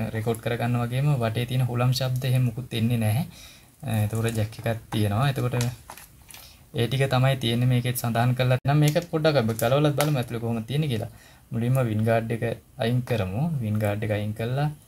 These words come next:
ම්ම්. මේක ඇතුලේ මෙහෙම මෙහෙම කරකවලා රයිට්.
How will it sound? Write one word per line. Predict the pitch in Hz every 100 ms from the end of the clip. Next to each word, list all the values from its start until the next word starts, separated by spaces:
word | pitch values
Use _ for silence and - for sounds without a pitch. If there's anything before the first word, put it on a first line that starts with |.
| _ - - -
ම්ම්. | 110 107 104 113 110 - _ _ - - - - - - - - - _ - _ _ - - - _ -
මේක | 120 57 -
ඇතුලේ | - - 50 - 50
මෙහෙම | - 113 117
මෙහෙම | 113 117
කරකවලා | 110 110 107 117 120 113
රයිට්. | 107 - 107 -